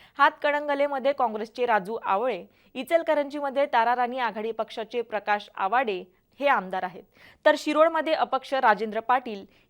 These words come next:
इस्लामपूरमध्ये शरद पवार गटाचे प्रदेशाध्यक्ष जयंत पाटील, शिराळामध्ये शरद पवार गटाचे मानसिंगराव नाईक हे आमदार आहेत. या मतदारसंघात इचलकरंजी सर्वात मोठं शहर आहे,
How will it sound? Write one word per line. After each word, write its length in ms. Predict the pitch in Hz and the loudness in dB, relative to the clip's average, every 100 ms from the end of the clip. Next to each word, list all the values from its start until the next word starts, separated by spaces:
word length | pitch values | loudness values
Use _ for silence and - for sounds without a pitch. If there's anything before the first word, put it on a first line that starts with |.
| _ - | _ -10
इस्लामपूरमध्ये 760 | 247 285 302 311 349 330 320 330 | -4 0 0 0 -2 0 0 0
शरद 280 | 320 277 | -2 -2
पवार 300 | 269 262 262 247 | -2 0 0 0
गटाचे 400 | 233 226 214 240 | -2 -2 -2 -6
प्रदेशाध्यक्ष 760 | 226 196 202 214 185 202 - | -4 -6 -4 -6 -6 -10 -8
जयंत 340 | 220 202 208 202 - | -8 -4 -4 -6 -2
पाटील, 360 | 226 240 190 185 _ _ - | -2 -2 -12 -14 _ _ -6
शिराळामध्ये 540 | 294 277 302 320 302 | 2 4 4 0 -4
शरद 260 | 311 269 240 | -4 -4 -4
पवार 300 | 240 247 240 | -2 0 0
गटाचे 420 | 226 226 233 254 | 0 -4 -4 -4
मानसिंगराव 800 | 247 214 214 208 254 247 240 233 | -6 -6 -8 -8 -12 -4 -2 -2
नाईक 320 | 233 220 254 - _ - | -2 -4 -4 -8 _ -6
हे 60 | |
आमदार 320 | 254 196 180 | -4 -4 -4
आहेत. 200 | 175 170 - _ - - | -8 -8 -18 _ -20 -2
या 60 | 277 | 0
मतदारसंघात 720 | 277 285 339 349 370 339 330 | 2 2 4 2 0 0 0
इचलकरंजी 720 | 262 226 285 294 254 240 220 | -2 -4 -4 -2 -4 -4 -6
सर्वात 500 | 294 - 233 220 262 | -8 -4 -2 0 -2
मोठं 280 | 277 226 - | -2 -10 -8
शहर 260 | 202 208 196 | -8 -8 -8
आहे, 200 | 190 | -10